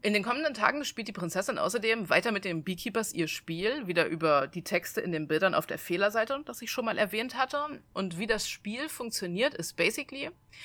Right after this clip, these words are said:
die Beekeeper schicken Mails mit ihren Fragen an die Lady B sieben sieben sieben E-Mail-Adresse und die Prinzessin stellt dann sieben der Fragen zur Auswahl und die Beekeeper müssen wieder per Mail abstimmen, welche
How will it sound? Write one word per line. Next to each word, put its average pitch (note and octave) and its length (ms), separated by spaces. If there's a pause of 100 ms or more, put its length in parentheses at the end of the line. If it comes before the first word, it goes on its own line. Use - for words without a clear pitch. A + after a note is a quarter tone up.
(240)
die G3 80
Beekeeper B3 640
schicken D#3+ 400
Mails E3+ 420
mit F#3 140
ihren E3 160
Fragen F#3 520
an E3+ 140
die D#3+ 220
Lady E3 300
B F#3 160
sieben F3 260
sieben D3+ 260
sieben A#3 400 (140)
E-Mail-Adresse B3+ 720
und F3+ 160
die F3+ 40
Prinzessin C#4+ 800
stellt G#3+ 440
dann E3+ 320
sieben B3+ 400
der F3 120
Fragen F3 380
zur - 240
Auswahl C#4 380
und F3 140
die F3+ 40
Beekeeper A3+ 460
müssen F3 300
wieder B3+ 160
per E3 180
Mail E3 320
abstimmen, B3+ 500
welche A3+ 480